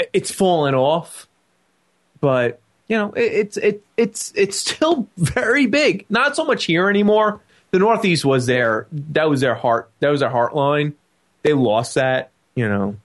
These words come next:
but it's still going on. It's still, it's still strong. I love the show though. It, it, it's, it's very amusing,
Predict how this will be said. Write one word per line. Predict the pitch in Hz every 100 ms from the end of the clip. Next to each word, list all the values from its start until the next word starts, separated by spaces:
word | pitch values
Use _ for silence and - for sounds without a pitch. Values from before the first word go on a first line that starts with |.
| _
but | - 95 95 - _ _ _
it's | 220
still | - 392
going | 427 440
on. | 453 453 156
It's | -
still, | 277
it's | 240 240
still | - 294
strong. | 285 - 247 254 254 247 - _
I | 180
love | 196 233
the | 165
show | - 110 104
though. | 101
It, | 202 196
it, | 208 208
it's, | 214 208
it's | 190 151
very | 147 202 208 202
amusing, | 170 147 147 151 139 147 147